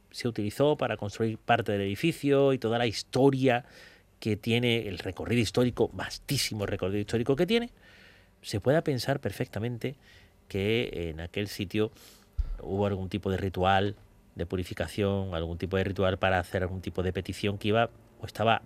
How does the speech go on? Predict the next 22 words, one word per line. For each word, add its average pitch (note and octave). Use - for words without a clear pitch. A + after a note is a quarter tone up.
paralelo A2
o G2
al G2
margen A2+
de G#2
la, F#2
de E2
los E2+
cánones G#2+
religiosos G#2
tanto G2+
de G#2
uno G3+
como G3+
de A3
otros, D2+
o F2+
sea, F#2+
musulmanes C3+
y C#3+
posteriormente B2+
cristianos, -